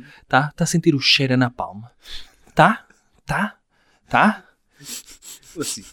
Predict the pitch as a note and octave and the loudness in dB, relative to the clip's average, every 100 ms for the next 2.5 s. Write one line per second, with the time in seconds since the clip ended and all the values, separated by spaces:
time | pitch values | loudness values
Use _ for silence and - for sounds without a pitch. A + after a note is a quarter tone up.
0 | C3+ G2+ F#2+ - - - - - - - | -2 -2 -4 -12 -16 -16 -14 -8 -8 -10
1 | - - - - - _ _ - B2+ - | -10 -8 -8 -14 -20 _ _ -10 0 2
2 | D3+ C#3+ C#3+ C#3+ | 4 4 4 2